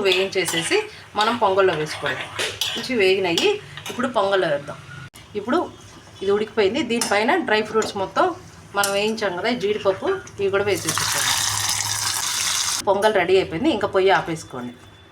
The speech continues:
ఇప్పుడు పొంగల్ రెడీ అయిపోయినట్టే. దేవుడికి ప్రసాదాలు పెట్టడానికి పొంగల్ రెడీ అయిపోయింది. ఈ వారాహి నవరాత్రులకి అమ్మవారికి అన్నంతో చేసిన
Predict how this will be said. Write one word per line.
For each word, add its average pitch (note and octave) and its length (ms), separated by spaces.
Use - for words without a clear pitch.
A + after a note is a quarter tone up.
ఇప్పుడు B3+ 220
పొంగల్ G#3+ 300
రెడీ G3 240
అయిపోయినట్టే. E3 540
దేవుడికి A3 460
ప్రసాదాలు F#3+ 540
పెట్టడానికి F#3 520
పొంగల్ F#3 320
రెడీ D#3+ 160
అయిపోయింది. D#3+ 280
ఈ F#3 100
వారాహి G#3+ 360
నవరాత్రులకి E3+ 640
అమ్మవారికి F#3+ 560
అన్నంతో G#3+ 380
చేసిన F3 200